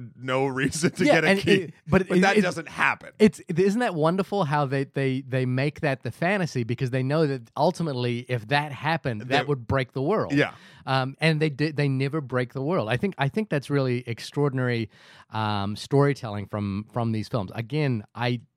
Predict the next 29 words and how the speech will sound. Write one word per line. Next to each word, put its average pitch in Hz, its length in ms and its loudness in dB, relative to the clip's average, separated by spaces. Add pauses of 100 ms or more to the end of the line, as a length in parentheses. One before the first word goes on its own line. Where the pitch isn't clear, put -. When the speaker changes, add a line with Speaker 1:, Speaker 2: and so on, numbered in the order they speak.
(140)
Speaker 2:
I, 120 400 -2
at 123 180 -6
the 131 160 -10
end 170 160 0
of 156 60 -2
it, 127 100 -4
there 123 100 -4
was 117 80 -4
a 117 40 -6
part 127 240 -4
of 123 40 -4
me 123 120 -2
that 110 120 -8
just 110 160 -10
said, 107 280 -4 (500)
uh, 101 460 -4 (100)
"Okay, 120 320 -4 (280)
good. 107 300 0 (200)
Let's - 480 -4 (120)
be 120 120 -4
done 110 280 -2
with 98 120 -4
this 95 220 -8
now. 98 260 -2
Let's 101 260 -8
move 107 140 -2
on." 104 140 -4
Like, 104 200 -6
uh, 107 180 -2